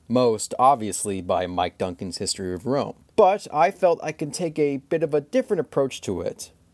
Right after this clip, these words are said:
Then, after this, I will be finally covering Pyrrhus and Epirus, which I have been teasing you all with for the last few months.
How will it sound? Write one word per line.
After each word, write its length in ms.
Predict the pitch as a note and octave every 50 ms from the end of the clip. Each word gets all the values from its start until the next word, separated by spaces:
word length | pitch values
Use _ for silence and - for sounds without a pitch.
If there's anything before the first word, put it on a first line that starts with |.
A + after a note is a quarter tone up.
| _ _ _ _
Then, 380 | D3 D3+ F#3+ G3+ G#3 A3 A3+ - -
after 340 | D#3+ D#3+ D#3+ - - E3
this, 480 | C#3 A#2 G#2+ G2+ F#2+ G#2+ A#2 - - - -
I 80 | A#2+ B2+
will 100 | C3 C3+
be 140 | B2 C#3 C3
finally 460 | - - - D3 D3+ E3 F#3 F#3 E3
covering 680 | - - D3 C3 A#2 B2 B2 A#2+ A#2 A#2 A#2 A2+ - _ _ _
Pyrrhus 440 | - - F3 F#3 G3+ G#3 G3 - -
and 160 | B2 C#3 C3 -
Epirus, 680 | - C#3 C#3 - A#2+ G#2 F2 F2+ F2+ - - - - - - _ _ _
which 260 | C3+ D#3+ D#3+ - -
I 80 | C#3+
have 220 | C3 C3+ C#3 B2 B2
been 160 | C3 - -
teasing 440 | A3+ - - G3+ G#3 F3 E3 E3 D3
you 200 | C3 A#2+ A#2 A2
all 180 | G#2 G2 F#2+
with 220 | G2+ G#2 G2+ - -
for 80 | -
the 80 | G2+ G2+
last 340 | F#2 F2+ F2 F2 - - -
few 140 | G2 F#2+ F2+
months. 500 | F#2 G#2+ A2 G2+ - - - - -